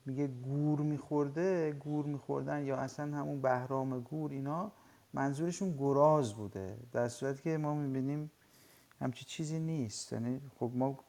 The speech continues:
گراز رو داریم، مثلاً حالا گرازه که هیچی، ولی کلاً گراز هم داریم توی همه جای، جای شاهنامه هست که حالا یه حیوانی هست که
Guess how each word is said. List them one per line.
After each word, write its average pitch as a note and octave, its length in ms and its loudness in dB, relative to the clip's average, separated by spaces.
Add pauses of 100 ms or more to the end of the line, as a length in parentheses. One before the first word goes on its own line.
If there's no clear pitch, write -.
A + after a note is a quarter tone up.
(600)
گراز B2+ 460 6
رو D3 60 0
داریم، D3 360 6
مثلاً G#2+ 320 -2
حالا A#2 240 2
گرازه A#2+ 580 4
که D3 140 -4
هیچی، D3 380 -4
ولی D3+ 320 0 (480)
کلاً C#3+ 560 4
گراز C#3+ 440 10
هم E3+ 160 4
داریم E3 360 6
توی A2+ 260 -2
همه A2+ 320 0
جای، B2+ 320 6
جای D3 220 4
شاهنامه B2 560 2
هست C#3+ 280 -4
که C#3 80 -2
حالا B2 200 2
یه C3+ 160 2
حیوانی B2+ 560 4
هست C3+ 240 -2
که C3 200 0